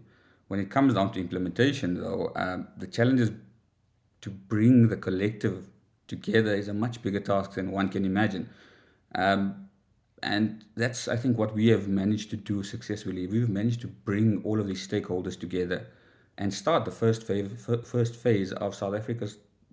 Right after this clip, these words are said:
really first smart city at a municipal level. Um, I think when we take a step back and we give ourselves sort of that thirty thousand foot view of what the benefits are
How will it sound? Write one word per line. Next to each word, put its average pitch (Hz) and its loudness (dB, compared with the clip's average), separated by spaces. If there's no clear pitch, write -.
really 123 -8
first - -6
smart 104 -4
city - -6
at 98 0
a 95 -2
municipal 98 -2
level. 107 -2
Um, 113 4
I 113 -2
think 147 2
when 143 4
we 127 6
take 123 0
a 117 2
step 113 2
back 101 6
and 95 0
we 95 0
give 107 0
ourselves 104 0
sort 104 -2
of 101 -6
that - -6
thirty 113 -2
thousand 95 -2
foot - -8
view 101 -4
of 98 -6
what 107 -2
the - -12
benefits 110 -2
are 92 -6